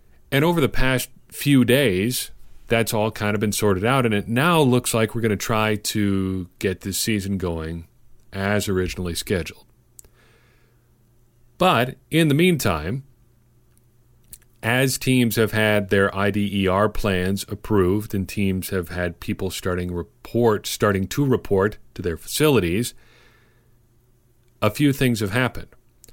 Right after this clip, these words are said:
First, you get players who are testing positive, which was going to be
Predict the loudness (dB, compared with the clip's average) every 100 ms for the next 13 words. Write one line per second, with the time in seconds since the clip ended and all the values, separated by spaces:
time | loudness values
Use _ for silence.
0 | _ _ -4 2 4 4 0 -8 -18 _
1 | _ 0 0 0 -2 0 0 -2 -4 -2
2 | -2 -4 -6 -4 -4 -2 -6 -4 -4 -4
3 | -4 -2 0 -2 2 2 2 0 0 0
4 | -2 0 0 -2